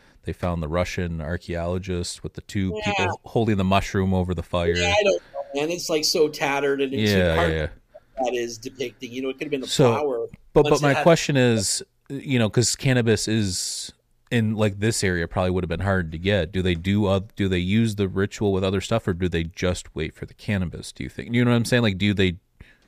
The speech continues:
Speaker 2: Well, you know, when we're talking about Soma and Haoma, we're talking about a long period of time, and there's different things, uh, substitutes and stuff did come in. My theory is basically, okay, we have the, uh, uh, Indo-European Gushi in China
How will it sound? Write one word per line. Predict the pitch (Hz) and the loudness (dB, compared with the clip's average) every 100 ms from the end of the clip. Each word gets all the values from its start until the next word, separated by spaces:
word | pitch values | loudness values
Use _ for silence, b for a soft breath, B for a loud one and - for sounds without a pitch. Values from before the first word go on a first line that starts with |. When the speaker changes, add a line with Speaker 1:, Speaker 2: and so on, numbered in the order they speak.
| - - | -18 -8
Speaker 2:
Well, | 262 | -6
you | 262 262 | -4 -4
know, | 240 | -4
when | 226 240 | -4 -6
we're | 240 | -8
talking | 233 247 247 214 | -8 -8 -6 -6
about | 208 185 | -2 -4
Soma | 190 190 185 | -4 -8 -8
and | 175 | -12
Haoma, | 151 165 170 170 | -10 -8 -8 -10
we're | 131 196 | -12 -12
talking | 208 190 170 | -10 -10 -10
about | 143 135 123 - - | -12 -8 -10 -10 -14
a | |
long | 131 156 160 | -10 -8 -10
period | 156 160 151 147 | -12 -10 -8 -8
of | 135 135 | -10 -10
time, | 117 113 139 | -10 -12 -16
and | 135 | -14
there's | 135 131 - - _ | -14 -14 -18 -20 _
different | 160 147 147 | -8 -8 -14
things, | 190 277 - 131 | -10 -10 -10 -12
uh, | 131 127 | -10 -8
substitutes | 127 131 127 - - 165 180 208 - | -6 -8 -8 -12 -12 -8 -8 -10 -16
and | |
stuff | - 131 139 - | -12 -12 -12 -12
did | 147 | -16
come | - 156 170 | -10 -10 -8
in. | 139 107 _ b b | -10 -14 _ b b
My | 147 208 | -4 -2
theory | 254 269 254 233 | -2 -4 -2 0
is | 202 156 | 0 0
basically, | 165 165 160 - 151 | 0 0 -2 -6 -4
okay, | 151 160 156 113 | -2 -2 -2 -2
we | 110 120 | -6 -4
have | 156 170 156 | -4 -4 -2
the, | 156 139 135 | -2 0 0
uh, | 123 120 117 b b - | 0 -2 -4 b b -8
uh, | 127 123 - | -4 -4 -2
Indo-European | 160 156 156 139 135 139 147 135 127 | -2 0 0 4 2 2 -2 -4 -4
Gushi | 127 135 - 131 131 | -2 -2 -4 -8 -6
in | 143 170 | -8 -6
China | - 127 110 104 - | -6 -6 -6 -8 -14